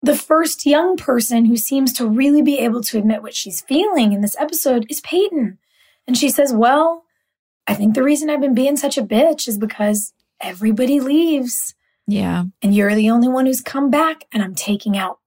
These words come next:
Speaker 1: all that anger on you." And <gasps>
Speaker 2: Yeah.
Speaker 1: I was like, "That's beautiful."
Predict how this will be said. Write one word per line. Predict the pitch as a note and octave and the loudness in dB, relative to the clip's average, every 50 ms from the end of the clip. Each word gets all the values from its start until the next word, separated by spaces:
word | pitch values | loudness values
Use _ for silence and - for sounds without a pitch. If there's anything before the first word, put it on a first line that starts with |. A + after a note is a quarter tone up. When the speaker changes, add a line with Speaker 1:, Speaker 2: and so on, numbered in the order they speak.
| _ _ | _ _
Speaker 1:
all | - - F#3 G3 G3+ G3+ G#3 G#3+ A3 A3 A3 | -10 -6 -4 -2 0 0 2 2 2 0 0
that | G#3+ G#3+ G#3+ G#3+ G#3+ | 0 0 -2 -2 0
anger | G#3 G#3+ G#3+ G#3 G3+ G3+ F#3+ F3+ | 0 2 2 2 2 0 -2 -4
on | F3 F3 F3+ F3 | -8 -8 -10 -12
you." | F3 F3 F3 F3 E3+ E3+ - - _ - | -18 -20 -20 -18 -18 -18 -20 -20 _ -4
And | A3 G#3+ G#3 G#3+ G#3+ - | -2 0 0 0 0 0
<gasps> | E4 F4 F#4+ G4 G4+ G4+ G4+ G4+ F#4+ F#4 E4 D4 C4 B3+ - _ _ _ _ _ _ _ _ _ _ | 2 2 2 2 2 0 0 2 2 2 2 0 -4 -8 -14 _ _ _ _ _ _ _ _ _ _
Speaker 2:
Yeah. | - G#3 F#3 F#3 F#3 | -4 -2 0 2 4
Speaker 1:
I | D4+ D#4 | 4 4
was | D4 D4 D4 | 4 4 4
like, | D4 C#4+ C#4 C4+ C4+ D4+ | 2 2 2 0 0 2
"That's | D#4 D4+ F4+ B4+ C#5 - - F#4+ D#4+ | 2 4 4 4 2 0 -2 -2 0
beautiful." | E4 D#4 D#4+ F4 G#4 A#4+ B4 A4 G#4 G#4+ F4 D#4 C4+ C4 C4 C4 C4+ C#4 D4+ D4+ | 2 2 4 4 4 4 2 2 2 2 2 4 4 4 2 0 0 0 -2 -2